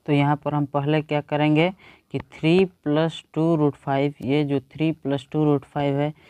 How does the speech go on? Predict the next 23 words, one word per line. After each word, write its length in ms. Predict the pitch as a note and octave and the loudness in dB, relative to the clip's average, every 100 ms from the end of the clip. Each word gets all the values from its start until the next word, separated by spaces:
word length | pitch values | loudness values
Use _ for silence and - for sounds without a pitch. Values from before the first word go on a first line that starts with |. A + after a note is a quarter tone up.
| _ - | _ -8
इसको 300 | C3 - D#3 | -8 -4 -2
हम 320 | D3+ D#3+ E3 C3+ | 0 0 -2 -2
रेशनल 540 | C3 C3+ - D3+ D#3 | 0 0 0 0 2
मान 240 | D3 C#3+ | 2 4
लेंगे। 440 | D3+ D3+ D3+ C#3+ D#3 | 4 2 2 0 -2
पहले 320 | - C3+ C#3 | -4 -6 -6
हम 240 | C3+ C#3 | -4 -2
यही 280 | C#3 C3+ D3 | -2 -2 -4
करते 340 | - D3 C#3 D3+ | -2 -4 -2 -2
हैं, 300 | D3 D#3+ E3+ - - - - - | 2 0 0 -10 -20 -20 -20 -4
तो 180 | C#3+ E3 | 0 0
हम 260 | D#3 D3+ - | 2 -2 -2
इसको 320 | D3 - D#3 | -8 -6 -2
रेशनल 420 | D3+ D3+ - D#3 D#3+ | 0 0 0 0 2
मान 220 | D3+ D#3 | 2 4
लेते 280 | D#3 D3+ D#3 | 2 0 -4
हैं। 80 | |
तो 100 | D3 | -2
रेशनल 380 | C#3+ C#3+ D#3 D#3 | -2 -2 -2 -4
क्या 240 | D3 D3+ D3 | -4 -2 -2
होता 200 | C#3+ D3 | -2 -2
है 100 | D3+ | 0
हमारा, 380 | D3 C#3+ D#3+ | 0 0 0